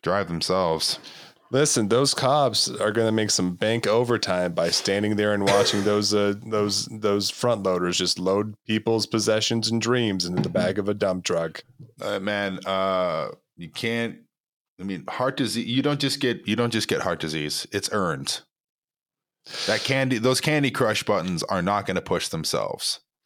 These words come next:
Speaker 2: Listen, if you defund the police,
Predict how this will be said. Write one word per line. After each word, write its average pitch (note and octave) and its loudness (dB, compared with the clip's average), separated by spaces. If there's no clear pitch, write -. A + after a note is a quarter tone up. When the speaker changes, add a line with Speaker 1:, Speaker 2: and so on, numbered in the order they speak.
Speaker 2:
Listen, A#2 0
if - -2
you C3 2
defund A#2 2
the F#2+ 0
police, G2 0